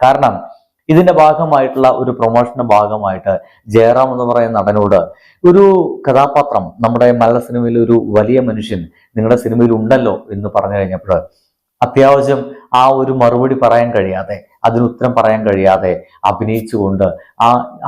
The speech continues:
ആര് എന്ത് എന്നുള്ള സംശയങ്ങളെല്ലാം ജയറാം എന്ന് പറയുന്ന മനുഷ്യൻ പറയാൻ ശ്രമിക്കുന്നുണ്ടെങ്കിലും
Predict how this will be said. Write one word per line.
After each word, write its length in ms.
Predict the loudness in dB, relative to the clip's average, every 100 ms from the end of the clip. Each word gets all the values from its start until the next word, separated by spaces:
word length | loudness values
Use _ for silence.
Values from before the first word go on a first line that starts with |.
| 0
ആര് 220 | 2 2 0 0 -2
എന്ത് 280 | 0 2 0 0
എന്നുള്ള 220 | -4 -2 -2
സംശയങ്ങളെല്ലാം 720 | -4 -8 -6 -6 -4 -2 0 -2 -6 _ 0
ജയറാം 320 | 2 2 0
എന്ന് 120 | 0
പറയുന്ന 260 | 0 0 -2 -6
മനുഷ്യൻ 320 | -8 -8 -8 -10 _ _ -2
പറയാൻ 220 | 0 0
ശ്രമിക്കുന്നുണ്ടെങ്കിലും 840 | -4 -6 -4 -4 -2 -2 0 0 0